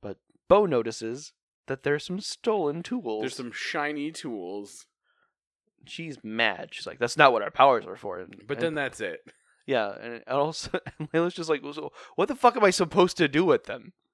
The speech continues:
Speaker 1: This is what it does."
Speaker 2: They all have really fun belts.
Speaker 1: They do. I think that, uh, Ruth's is just a cord.
Speaker 2: I think so, too.
Speaker 1: He's ragging on your cord, dude.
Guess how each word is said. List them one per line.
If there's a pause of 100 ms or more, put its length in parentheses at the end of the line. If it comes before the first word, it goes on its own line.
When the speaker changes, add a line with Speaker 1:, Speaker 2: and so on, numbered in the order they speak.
(140)
Speaker 1:
This
is
what
it
does." (520)
Speaker 2:
They
all
have
really
fun
belts.
Speaker 1:
They
do. (440)
I
think
that,
uh,
Ruth's
is
just
a
cord. (120)
Speaker 2:
I
think
so,
too. (640)
Speaker 1:
He's
ragging
on
your
cord,
dude.